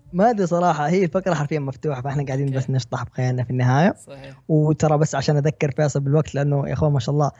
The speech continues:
Speaker 1: أنا وفيصل، يعني، حرفيًا هذه سواليفنا في الغالب، تمام؟
Speaker 2: مم.
Speaker 1: فإحنا قاعدين نحولها لبودكاست، ففي الغالب في السواليف إحنا نشطح بدون وقت.
Speaker 2: صحيح.
Speaker 1: تك أربع، خ-، آه، خمس ساعات عادي.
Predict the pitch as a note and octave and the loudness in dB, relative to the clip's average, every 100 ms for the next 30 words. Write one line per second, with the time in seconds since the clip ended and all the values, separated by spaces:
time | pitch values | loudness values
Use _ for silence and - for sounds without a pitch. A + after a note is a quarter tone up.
0 | - - - F3+ E3+ F#3+ F3+ G#3 D3 C#3+ | -20 -10 0 4 4 4 2 0 -2 -4
1 | C3+ C#3+ A#2 C#3+ F3 D#3+ D3+ D#3+ D#3 D3 | -4 -6 -4 -2 0 0 0 0 -2 -4
2 | C#3 B2+ C3 F3+ - _ _ _ - C3+ | -6 -4 -2 -2 -4 _ _ _ -8 -4
3 | G3+ B2 _ _ _ - - D3 E3 D#3 | -4 -8 _ _ _ -12 -2 0 2 2
4 | E3 D#3 D3 D#3 D#3 C#3 C#3+ C3 D3+ D3 | 0 0 0 4 4 0 -4 -6 -10 -14
5 | - - C#3+ C#3 C#3+ C#3 D3+ D3+ F3+ D3+ | -18 -14 -6 -4 -4 -2 -2 2 0 0
6 | E3 F3+ D#3 E3 F3 - - D#3 D3+ C#3+ | 0 0 0 0 0 -2 -4 -2 -2 0
7 | C3 - _ - _ _ _ - C3 E3+ | -2 -6 _ -20 _ _ _ -20 -8 -6
8 | D#3 - D3+ D#3 F3+ F3+ - - C3 C3+ | -6 -6 -6 -2 0 0 -4 -14 -8 -8
9 | - C#3 - C3+ D3+ B2+ A#2+ A2+ - | -6 -8 -8 -4 -4 -2 -4 -6 -10